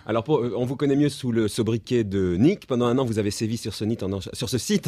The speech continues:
en enchaînant les rencontres. Vous dites très clairement dans votre livre, attention, je cite, « En un an, j'ai rencontré cinquante-deux nanas, j'ai baisé avec vingt-sept et j'ai baisé à la première rencontre avec dix-sept. » Euh, on comprend que vous soyez très fier, mais pourquoi vous en faites un livre,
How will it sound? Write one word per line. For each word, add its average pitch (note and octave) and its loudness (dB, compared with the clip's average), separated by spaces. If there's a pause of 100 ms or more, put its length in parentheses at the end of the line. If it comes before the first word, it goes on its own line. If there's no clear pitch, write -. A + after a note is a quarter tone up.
en D#3+ 8
enchaînant B2+ 2
les A2 4
rencontres. A#2+ 2
Vous B2+ -2
dites C#3+ -2
très D#3 -2
clairement C3 0
dans B2 2
votre A#2 -2
livre, C#3+ 0 (480)
attention, A2+ -4
je B2+ 0
cite, « D#3 -4 (100)
En C3+ 4
un C#3 6
an, C#3+ 4
j'ai B2 -2
rencontré A2 -4
cinquante-deux D#3 2
nanas, B2 2
j'ai A2+ -2
baisé A#2+ 0
avec F#2 -4
vingt-sept C3+ -2
et G#2+ -6
j'ai G2+ -4
baisé A2+ -2
à G2 0
la F#2 -2
première C3 -2
rencontre A#2+ -4
avec A2+ -2
dix-sept. » B2+ -4 (640)
Euh, G2 0
on F#2+ -2
comprend - -4
que B2 0
vous G#2+ -4
soyez G#2+ -2
très A2+ -4
fier, E3+ -2
mais C#3 2
pourquoi C#3 0
vous A#2+ -2
en A#2+ -2
faites C3 -6
un A2+ 2
livre, G#2 -2